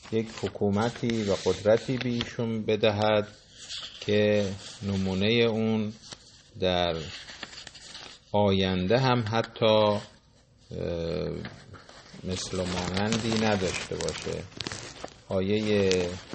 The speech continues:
سی و پنج سوره مبارکه صاد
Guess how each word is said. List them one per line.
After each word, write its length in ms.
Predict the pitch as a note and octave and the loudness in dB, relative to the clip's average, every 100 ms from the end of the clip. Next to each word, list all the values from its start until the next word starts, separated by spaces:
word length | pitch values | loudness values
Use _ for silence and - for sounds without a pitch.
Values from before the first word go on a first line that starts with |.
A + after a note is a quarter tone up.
| - - - - - | -14 -16 -6 -4 -4
سی 340 | - - G2+ F#2+ | -8 -8 0 0
و 80 | F#2 | 2
پنج 540 | - A2 A2 G2 F#2 | 0 2 2 4 2
سوره 400 | E2+ - G2 G2+ | 2 -4 0 2
مبارکه 580 | G2+ F2+ F2 E2+ - F2+ | 2 2 2 0 -2 -4
صاد 640 | - - G2 G#2+ A#2+ B2 | -4 0 2 4 2 -2